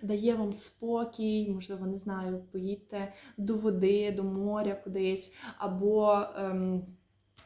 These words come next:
так, ем, можливо, вам тут потрібно почати, от, от почати саме щось, щось робити, натхнення,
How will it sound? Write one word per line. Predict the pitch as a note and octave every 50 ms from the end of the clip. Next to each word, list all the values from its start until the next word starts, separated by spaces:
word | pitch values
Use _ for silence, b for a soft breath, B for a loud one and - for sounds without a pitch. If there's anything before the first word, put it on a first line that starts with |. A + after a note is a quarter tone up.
| _ _ _ G#3 G3 F#3+ F#3 _ -
так, | G#3+ G3 G3 G3+ G#3 - -
ем, | G#3 G3 F#3 F#3 F#3 F#3 F#3 - - - _ _ _ _ _ _ _ _ _ _ - - b b b b b b b b b b b b b b b b b b b b b b b b _ _ _ -
можливо, | A#3 G#3+ A#3 A#3+ G#3+ G#3+
вам | G3+ G#3+ G#3+ G#3+
тут | G#3+ G#3+ - -
потрібно | G#3+ - G#3+ A3+ G#3+ G3+ G#3+ G#3+ G#3+ G#3+ G#3 G#3 B B B B B B
почати, | B A#3+ A#3 - - B3 A3 G#3+ A3 A#3+ - - G#3+ G3 F3 F3 F#3+ - - - _ _ _ _ _ _ _ - - -
от, | G#3 G3+ G3+ G3+ G3+ -
от | - G#3 G3+ G#3 -
почати | - A3 G3+ - - A3 G#3+ A3 A3 - G#3
саме | G#3 - G3+ G3 F#3+ F#3+
щось, | F#3+ - - G#3 G3+ G#3 - - -
щось | - - - - - - -
робити, | G#3 G3+ F#3 F#3+ G#3 A#3+ B3 B3 G#3+
натхнення, | G3 G3 G3 - - - - A3 G#3 G3 G3+ G#3+ A#3+ B3 A#3+ A#3 A3 G3 F#3+ F#3 F#3